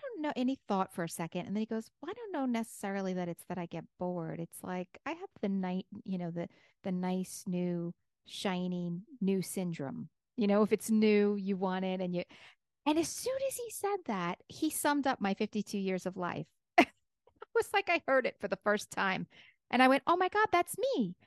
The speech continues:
You know, and it's, it's actually could be an asset because I love to learn and I love to, I can consume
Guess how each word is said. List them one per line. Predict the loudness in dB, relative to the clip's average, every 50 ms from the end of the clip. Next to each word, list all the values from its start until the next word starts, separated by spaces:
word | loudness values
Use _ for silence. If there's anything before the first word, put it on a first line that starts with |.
| -20 -6 0
You | 4 6
know, | 6 6 4 4
and | 4 4
it's, | 4 4 2 -4 -8 -6
it's | -4 -2 0
actually | 0 0 0 -2 -2 -2 -2
could | -2 -2 -2
be | -2 0 -2
an | -2 -2
asset | -2 -4 -4 -2 2 2 2 2 2 _ _
because | -8 -6 -4 -4 -2
I | -2 -2
love | -2 -2 0 2 2 2 0 0 -2
to | -6 -6
learn | -2 -2 0 0 0 2 2 4 4
and | 4 2 0
I | -2 -2
love | -4 -2 -2 0 0 -2 -2 -4
to, | -8 -8 -6
I | -6
can | -6 -6 -6 -8
consume | -6 -6 -6 -6 -6 -6 -4 -2 -2 -2 0 -2 -2 -2 -2